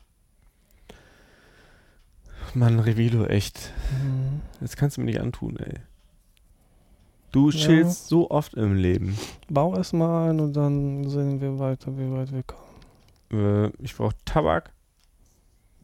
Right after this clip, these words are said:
Speaker 2: Ja, hast du hier vergessen da.
Speaker 1: Hab ich echt meinen Tabak hier vergessen? Digga, geil.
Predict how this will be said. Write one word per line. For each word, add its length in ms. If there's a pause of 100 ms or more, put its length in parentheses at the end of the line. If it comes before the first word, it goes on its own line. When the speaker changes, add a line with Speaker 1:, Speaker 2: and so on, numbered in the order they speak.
(220)
Speaker 2:
Ja, 160
hast 200
du 60
hier 160
vergessen 560
da. 220 (340)
Speaker 1:
Hab 140
ich 80
echt 160
meinen 100
Tabak 220
hier 100
vergessen? 360 (500)
Digga, 320
geil. 840